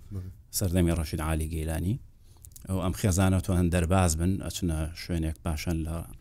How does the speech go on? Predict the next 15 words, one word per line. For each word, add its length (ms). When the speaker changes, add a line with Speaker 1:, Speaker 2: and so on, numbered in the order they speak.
Speaker 2:
ڕێی 200
فڕۆکەخانی 600
حەبانیەوە، 720
ئە، 100
ئەگەڕێنەوە. 580
ئە، 80
ئەتا 260
ژن 140
و 100
مناڵەکانیان 580
هاتبوون 340
بۆ 140
هەولێر. 360
بەرحەڵ، 380
ئە، 80